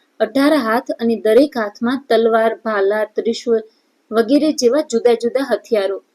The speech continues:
અચાનક યમરાજાને સામે જોઈ અને માછીમાર તો ડરી ગયો.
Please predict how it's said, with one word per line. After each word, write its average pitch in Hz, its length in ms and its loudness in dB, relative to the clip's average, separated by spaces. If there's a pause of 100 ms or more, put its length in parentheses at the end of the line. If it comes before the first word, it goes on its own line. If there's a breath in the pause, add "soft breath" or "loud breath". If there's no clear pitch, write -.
(280)
અચાનક 294 520 0
યમરાજાને 240 640 0
સામે 233 420 -4
જોઈ 294 220 0
અને 226 220 -4
માછીમાર 226 580 -2
તો 262 140 -4
ડરી 208 300 0
ગયો. 196 340 0